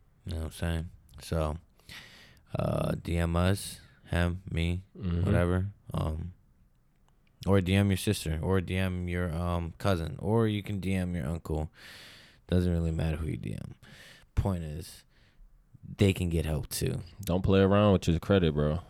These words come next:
Speaker 1: Yeah.
Speaker 2: Definitely don't.
Speaker 1: All right.
Speaker 2: All right.
Speaker 1: Well, this was episode nineteen on Highly
Speaker 2: Yes, sir.
Speaker 1: Debatable, and I just wanna say, peace.
Speaker 2: Peace.
Speaker 1: Yeah.
Speaker 2: One love.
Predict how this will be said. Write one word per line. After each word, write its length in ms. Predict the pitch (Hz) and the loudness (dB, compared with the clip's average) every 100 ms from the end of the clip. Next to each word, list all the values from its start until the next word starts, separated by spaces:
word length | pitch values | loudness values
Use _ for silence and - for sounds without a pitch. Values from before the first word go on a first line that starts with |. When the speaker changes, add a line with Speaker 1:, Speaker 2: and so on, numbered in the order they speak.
| - | -10
Speaker 1:
Yeah. 400 | 80 80 87 78 78 - - _ | -4 0 0 0 -4 -12 -20 _
Speaker 2:
Definitely 360 | 73 80 - 85 | -2 -2 0 0
don't. 260 | 82 76 - - - - - - - - - - - - | 2 0 -4 -16 -20 -20 -20 -20 -20 -20 -20 -20 -18 -2
Speaker 1:
All 80 | 92 | 2
right. 180 | 87 - - - 92 | 2 0 -12 -6 2
Speaker 2:
All 60 | |
right. 320 | 90 90 80 - - _ - | 6 6 4 0 -14 _ 2
Speaker 1:
Well, 340 | 85 87 90 95 - - - | 4 0 -8 -12 -16 -20 -12
this 300 | 87 87 - | -4 -2 0
was 220 | 82 80 | 2 4
episode 640 | 82 80 78 - 78 78 80 | 2 0 -2 0 0 2 0
nineteen 600 | 78 76 - 82 85 87 - - | 0 -2 -4 -2 0 -2 -4 -4
on 300 | 78 76 78 | -2 -4 -4
Highly 300 | 78 78 78 | 0 2 2
Speaker 2:
Yes, 100 | 73 | 0
sir. 80 | |
Speaker 1:
Debatable, 680 | 76 80 82 87 92 98 95 - | 2 4 4 4 4 4 2 0
and 360 | 76 76 76 76 | -2 -2 -2 -2
I 100 | 76 | -4
just 240 | 78 76 | -6 -8
wanna 220 | 78 78 78 | -6 -6 -8
say, 460 | - 90 98 101 - - - - - - _ - - _ - | -6 -4 -2 -2 -6 -18 -20 -20 -20 -20 _ -20 -20 _ 12
peace. 680 | 180 143 - - - - - | 12 10 2 -4 -6 -8 0
Speaker 2:
Peace. 640 | 85 92 85 - - - | 4 4 4 -2 -10 -10
Speaker 1:
Yeah. 60 | - | -6
Speaker 2:
One 160 | 80 85 | -2 0
love. 300 | 85 73 | 0 -2